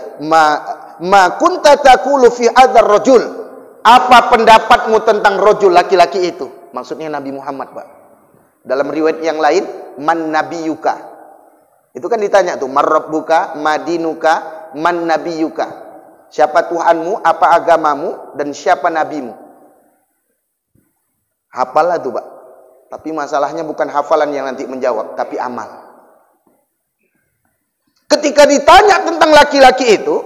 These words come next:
perhatikan, Pak. Fayaqul, maka na yaqul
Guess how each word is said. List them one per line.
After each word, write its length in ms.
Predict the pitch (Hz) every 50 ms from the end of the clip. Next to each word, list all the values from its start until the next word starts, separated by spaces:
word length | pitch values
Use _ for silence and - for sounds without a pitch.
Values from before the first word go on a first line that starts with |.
| - - - - -
perhatikan, 560 | - 151 143 151 151 156 185 165 185 190 196
Pak. 160 | 143 127 - - - - - - - - _ _ _ _ _ _ _ _ _ -
Fayaqul, 1160 | - 311 320 320 302 277 262 - - 285 320 339 339 311 302 302 302 302 294 302 - - 226 247
maka 400 | 277 269 262 247 254 302 339 359
na 120 | 359 339 320 311 320 330
yaqul 520 | 330 330 - 320 330 311 294 294 294 294